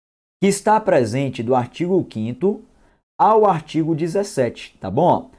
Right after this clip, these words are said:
Você vai entender que o intervalo do artigo quinto ao artigo dezessete da Constituição diz respeito aos direitos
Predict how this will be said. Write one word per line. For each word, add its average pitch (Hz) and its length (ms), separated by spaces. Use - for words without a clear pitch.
Você 110 280
vai 139 140
entender 127 500
que 123 100
o 123 40
intervalo 117 640
do 107 100
artigo 131 420
quinto 113 520
ao 175 220
artigo 127 400
dezessete 98 580
da 95 120
Constituição 110 720
diz 226 220
respeito 190 520
aos 165 120
direitos 120 520